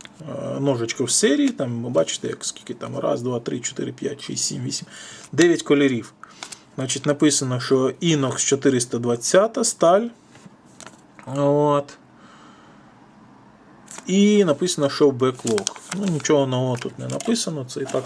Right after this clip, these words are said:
зрозуміло. Значить, сам ножичок, це знову ж таки обрезинений пластик, тобто внутрі там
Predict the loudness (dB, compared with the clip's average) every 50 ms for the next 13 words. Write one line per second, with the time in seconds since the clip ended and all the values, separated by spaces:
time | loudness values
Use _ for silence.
0 | -4 -4 -4 -2 0 0 0 -2 -2 -4 -8 -10 -12 -16 -20 -20 -20 -20 -20 -20
1 | -20 -20 -20 -20 -20 -20 -20 -20 -16 -6 -4 -4 -2 -2 -4 -6 -8 -12 -14 -10
2 | -8 -2 0 2 2 2 2 2 2 2 0 -2 -4 -8 -8 -10 -10 -12 -14 -18
3 | -20 -20 -20 -20 -20 -20 -20 -20 -12 -4 -2 -2 0 0 0 0 0 -2 -4 -6
4 | -8 -6 -4 -4 -4 0 0 0 2 2 0 0 0 0 -2 -2 0 2 2 2
5 | 2 0 -4 -6 -8 -8 -8 -14 -20 -20 -20 -14 -8 -8 -8 -6 -4 -4 -4 -4
6 | -4 -6 -14 -20 -20 -20 -20 -20 -20 -20 -20 -20 -20 -20 -20 -20 -20 -20 _ -4
7 | -4 -4 -4 -4 _ _ -20 -20 _ _ -20 -20 -20 -20 -20 -20 -20 -20 -20 -20
8 | -20 -12 -8 -6 -6 -4 -2 -4 -4 -4 -4 -8 -12